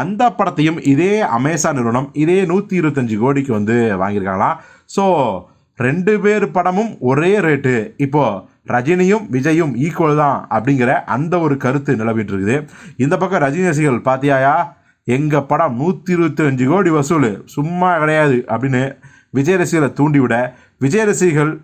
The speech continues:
"எப்பா, அந்த கூலி படத்துல ரஜினி மட்டும் தனியா வரல, ஒரு பக்கம் சோபேன் சயீர், அமீர் கான், நாகார்ஜுனா, இன்னும் ஏகப்பட்ட ஹீரோக்கள், உபேந்திரா முதல் கொண்டு சத்யராஜ், ஸ்ருதிஹாசன், எத்தனையோ பேர் இருக்காங்க. உங்களுக்கு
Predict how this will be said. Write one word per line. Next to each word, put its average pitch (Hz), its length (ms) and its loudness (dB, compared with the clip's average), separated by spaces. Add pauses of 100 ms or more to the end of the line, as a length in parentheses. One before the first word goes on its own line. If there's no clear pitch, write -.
(320)
"எப்பா, 151 220 0 (480)
அந்த 139 200 0 (180)
கூலி 190 200 2 (100)
படத்துல 143 280 0 (320)
ரஜினி 156 340 0
மட்டும் 170 320 -2
தனியா 143 300 0
வரல, 117 240 0 (480)
ஒரு 156 160 0
பக்கம் 156 340 -2
சோபேன் 156 440 0
சயீர், 139 360 2 (200)
அமீர் 147 300 0
கான், 120 240 0 (280)
நாகார்ஜுனா, 117 720 0 (460)
இன்னும் 160 200 0 (160)
ஏகப்பட்ட 170 460 -2 (120)
ஹீரோக்கள், 151 420 2
உபேந்திரா 147 500 0
முதல் 131 240 0
கொண்டு 143 300 0
சத்யராஜ், 123 540 0 (120)
ஸ்ருதிஹாசன், 143 580 0 (120)
எத்தனையோ 175 420 2
பேர் 190 160 2
இருக்காங்க. 139 300 0 (540)
உங்களுக்கு 180 460 2